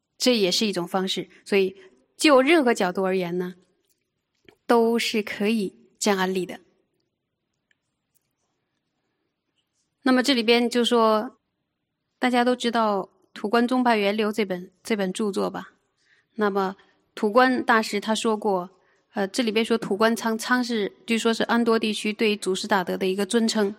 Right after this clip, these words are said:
所以土观苍说，二长子虽有不可思议的功德，可是呢，是无等师在这个寄颂里主要归敬的是这两个长子，荷担佛陀的事业，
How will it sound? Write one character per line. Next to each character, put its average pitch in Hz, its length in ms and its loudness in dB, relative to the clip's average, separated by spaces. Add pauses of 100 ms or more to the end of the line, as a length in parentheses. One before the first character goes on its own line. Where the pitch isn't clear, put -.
(400)
所 226 160 2
以 220 60 2
土 220 120 -4
观 233 200 2
苍 240 180 2
说， 220 260 0 (380)
二 226 220 4
长 196 240 -2
子 190 120 -2
虽 277 380 2
有 208 160 4
不 214 160 -4
可 190 140 -4
思 - 180 -2
议 202 80 2
的 175 100 -4
功 196 240 -2
德， - 240 -10 (840)
可 226 100 -2
是 269 180 2
呢， 240 220 0 (200)
是 294 240 2
无 247 200 4
等 208 220 6
师 226 340 0 (300)
在 240 140 2
这 254 100 0
个 240 100 0
寄 247 200 2
颂 214 200 2
里 190 140 2 (160)
主 190 300 0
要 202 340 2 (340)
归 233 320 2
敬 220 300 0
的 180 140 -2
是 180 360 -2 (460)
这 196 420 -2 (180)
两 175 200 -2
个 185 80 -2
长 185 240 -4
子， - 280 -10 (880)
荷 233 500 4
担 214 320 2
佛 190 320 -2
陀 175 260 -8
的 170 140 -8
事 - 260 0
业， 170 220 -6